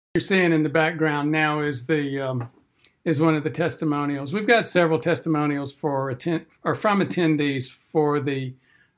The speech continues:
uh, the first, um, Healthy Life Summit in Orlando. One of the things you'll see is, uh, sometimes it's called Healthy Dentist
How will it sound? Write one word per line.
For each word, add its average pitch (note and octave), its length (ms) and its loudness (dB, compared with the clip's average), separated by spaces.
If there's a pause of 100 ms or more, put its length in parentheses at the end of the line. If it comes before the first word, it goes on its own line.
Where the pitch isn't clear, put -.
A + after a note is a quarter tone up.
uh, C#3 400 -4
the D3+ 80 -6
first, D3+ 640 -2
um, B2 400 -4 (960)
Healthy E3+ 280 0
Life D3 240 -2
Summit D3 760 -4
in C#3 300 -4
Orlando. B2+ 640 -4 (320)
One A3 140 4
of B3+ 100 4
the B3 80 2
things F#3+ 320 4
you'll D#3 140 6
see F3 420 6
is, C3+ 380 -2
uh, C#3+ 340 -2
sometimes F#3+ 460 2
it's E3 140 -2
called D#3+ 460 2
Healthy D#3+ 360 0
Dentist - 640 -2